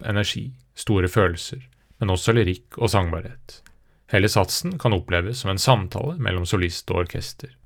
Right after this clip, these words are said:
Andre sats er nesten som en variasjonssats, der dansende og rytmiske elementer er gjennomgående i satsen,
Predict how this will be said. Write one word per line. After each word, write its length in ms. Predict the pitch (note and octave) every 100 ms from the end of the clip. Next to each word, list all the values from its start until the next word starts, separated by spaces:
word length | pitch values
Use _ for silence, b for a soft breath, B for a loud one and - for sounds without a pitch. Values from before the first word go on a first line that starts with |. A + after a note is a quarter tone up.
| - _ _ b b b b b b -
Andre 240 | A#2+ F#2+ F#2+
sats 300 | F3+ - -
er 160 | G2
nesten 360 | F#2+ - - F2+
som 140 | - F#2
en 100 | G2
variasjonssats, 1000 | G#2 A2 - F#2+ F#2 - - - - - b b b
der 160 | G2+ F#2+
dansende 640 | A2+ G2 F2+ - G#2 C#3 C3
og 120 | F2
rytmiske 480 | F2 - F2+ - G2
elementer 640 | G#2+ G#2 F2 - - D3+
er 120 | A2 G#2+
gjennomgående 500 | F2 E2+ F2 F2+ F2
i 40 |
satsen, 360 | - - -